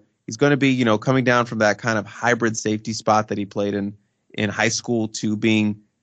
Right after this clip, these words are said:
more so of a true linebacker. So we'll get to see that up close and, and see what it looks like. And excited to see, you know, him hit some people running around using that speed and that, that strength. So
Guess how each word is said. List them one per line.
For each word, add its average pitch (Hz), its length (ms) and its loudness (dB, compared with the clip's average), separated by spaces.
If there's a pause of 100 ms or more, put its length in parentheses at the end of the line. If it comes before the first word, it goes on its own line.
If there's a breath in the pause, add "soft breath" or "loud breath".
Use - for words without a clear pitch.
(180)
more 120 160 2
so 117 200 4
of 110 80 2
a 101 60 -4
true 117 300 -2
linebacker. 113 760 2
So 104 220 2
we'll 104 160 -2
get 117 160 -4
to 117 80 -6
see 117 200 2
that 107 400 4 (260)
up 117 180 2
close 113 420 -2
and, 98 200 -8
and 104 100 -10
see 117 160 -6
what 113 140 -2
it 98 80 -8
looks 107 280 -6
like. 104 280 0
And 95 220 -4 (840)
excited 143 320 2
to 135 60 4
see, 143 180 2
you 123 220 -2
know, 120 200 2
him 117 380 -2
hit 131 200 -8
some 123 140 -4
people 135 420 0
running 123 240 2
around 117 440 2
using 117 260 -8
that 104 160 -6
speed 113 380 -8
and 104 200 -6 (360)
that, 101 200 0
that 101 180 0
strength. 110 380 -2
So 104 320 -4